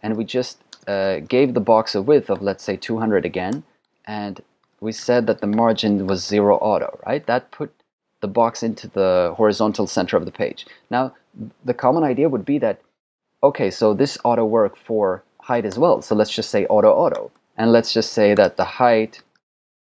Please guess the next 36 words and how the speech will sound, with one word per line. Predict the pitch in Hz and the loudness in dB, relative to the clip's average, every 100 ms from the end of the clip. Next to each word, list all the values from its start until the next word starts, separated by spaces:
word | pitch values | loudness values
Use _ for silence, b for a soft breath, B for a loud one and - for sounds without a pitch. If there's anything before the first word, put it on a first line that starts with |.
| _ _ _ | _ _ _
is | - | -18
two | - 120 | -6 -2
hundred | 107 98 | 0 0
pixels | 104 110 120 113 127 | 0 0 0 0 -2
as | 123 | 2
well. | 147 71 - - - | 2 2 -2 -4 -2
Again, | 135 185 190 | 0 2 0
unfortunately, | 107 - - 120 - 107 101 101 | -2 -4 2 2 4 0 0 -2
this | 92 98 92 | -2 -4 -4
doesn't | 90 90 135 | -2 -2 0
work. | 139 - - - _ _ | -2 -4 -8 -20 _ _
So | - - | -2 0
how | 151 180 | 2 0
do | 165 185 | 2 2
we | |
then | 170 131 | 2 0
solve | 120 151 143 | 0 2 2
this | 135 123 | 2 0
idea | 101 107 107 | -2 0 -2
of | 95 | 0
vertical | 95 95 113 | -2 0 -4
centering? | - 160 135 80 - - _ _ _ | -4 -6 -6 -10 -14 -20 _ _ _
Now, | 156 | 0
the | 170 180 | 0 0
easiest | 196 196 151 | 0 0 2
way | 143 143 | 2 2
would | 131 104 | 2 0
be | 127 147 | 0 0
to | 151 110 | -2 -6
just | - 135 - | -6 -6 -4
introduce | 135 - 107 156 165 - | -6 -4 -2 0 0 -2
the | 110 | -2
idea | 110 107 120 123 | 0 0 0 2
of | 107 - | 0 -2
having | - 123 120 | -6 -2 0
a, | 113 107 | 0 -2